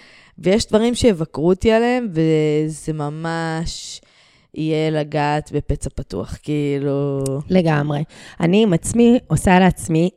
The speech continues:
Speaker 2: איזשהו מבחן. זה פשוט, בתכלס, זה פשוט להיות במודעות. כאילו,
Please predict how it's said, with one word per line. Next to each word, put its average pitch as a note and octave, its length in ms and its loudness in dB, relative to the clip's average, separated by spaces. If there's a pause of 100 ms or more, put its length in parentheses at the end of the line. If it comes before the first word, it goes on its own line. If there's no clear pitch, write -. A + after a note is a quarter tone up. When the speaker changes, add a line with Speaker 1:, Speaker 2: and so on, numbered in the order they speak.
Speaker 2:
איזשהו E3+ 420 2
מבחן. F3+ 600 0 (640)
זה F#3+ 140 4
פשוט, - 280 4
בתכלס, F3+ 420 4
זה E3 80 2
פשוט G3+ 260 6
להיות D#3+ 180 8
במודעות. C#3+ 680 4 (540)
כאילו, F#3 220 8